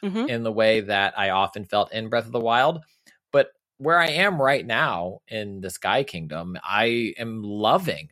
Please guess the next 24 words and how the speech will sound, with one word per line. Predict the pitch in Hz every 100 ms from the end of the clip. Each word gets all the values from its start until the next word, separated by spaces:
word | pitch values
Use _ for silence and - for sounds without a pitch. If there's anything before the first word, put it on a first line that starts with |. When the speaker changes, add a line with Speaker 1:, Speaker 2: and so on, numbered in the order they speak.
| -
Speaker 2:
I, | 110 120
I | 120
think | 120 -
the |
introduction | 110 98 117 135 143
is | 117
really | 127 123
smart. | - 127 123
I | 104
think | 95 107
the | 107
way | 101
they're | 98
doling | 92 113 110 107
out | 95 -
new | 101
powers | - - 117 139 139 131 - _ _ _ -
is | 117
happening | 120 117 120 117 110 104 -
at, | 101 95 -
at | 98
a | 92
brisk | 87 113 120 - -
pace | - 127 143 131 -